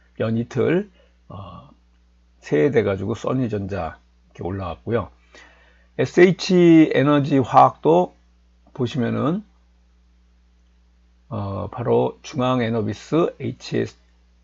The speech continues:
에스에이치 에너지 화학, 또 흥구석유가 바로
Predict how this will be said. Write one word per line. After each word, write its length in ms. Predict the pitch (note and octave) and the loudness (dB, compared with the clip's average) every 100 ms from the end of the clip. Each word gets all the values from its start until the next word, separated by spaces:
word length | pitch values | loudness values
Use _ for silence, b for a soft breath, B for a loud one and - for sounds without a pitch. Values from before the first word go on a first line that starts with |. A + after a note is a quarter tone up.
| _ _ | _ _
에스에이치 500 | A2 - A#2 G#2+ - | -12 -6 -6 -4 -2
에너지 380 | G#2 G2+ G2+ G#2 | -2 -2 -6 -8
화학, 460 | G#2 G#2 A#2+ E3+ - _ _ _ _ | -6 0 2 2 0 _ _ _ _
또 140 | A2 F#2+ | -12 -10
흥구석유가 920 | - F3+ D3+ C3 A2 G#2 A2 F#2 - b b b b b _ _ _ _ _ _ _ _ - - - | -8 -8 -6 -6 -4 -2 -4 -4 -8 b b b b b _ _ _ _ _ _ _ _ -20 -20 -18
바로 400 | - A2 C#3 D3+ | -6 0 0 -2